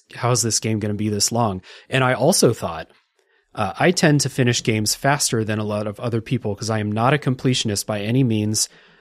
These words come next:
I just, I log all the games I play on How Long to Beat, so I compare them to the,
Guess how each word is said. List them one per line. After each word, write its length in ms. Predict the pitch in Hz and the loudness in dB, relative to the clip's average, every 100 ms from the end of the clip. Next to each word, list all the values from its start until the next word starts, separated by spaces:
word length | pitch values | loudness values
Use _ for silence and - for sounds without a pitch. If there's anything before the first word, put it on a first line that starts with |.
| _ _ | _ _
I 100 | 131 | 0
just, 300 | 127 127 - - _ | 2 2 0 -2 _
I 120 | 135 | 0
log 320 | 143 120 135 131 | 2 4 4 4
all 120 | 131 | 4
the 80 | 123 | 4
games 300 | 120 120 113 | 2 2 2
I 60 | |
play 280 | 104 143 135 | 0 4 4
on 140 | 107 | 4
How 140 | 107 110 | 2 2
Long 240 | 104 101 | 2 0
to 80 | 101 | -2
Beat, 320 | 117 139 98 - | 2 2 0 -4
so 260 | - 110 | 0 0
I 180 | 104 107 - | 0 -2 -4
compare 340 | - 120 160 170 | -6 0 2 2
them 260 | 95 90 - | 0 -8 -10
to 180 | - 113 | -2 0
the, 300 | 104 104 101 | 0 -2 -4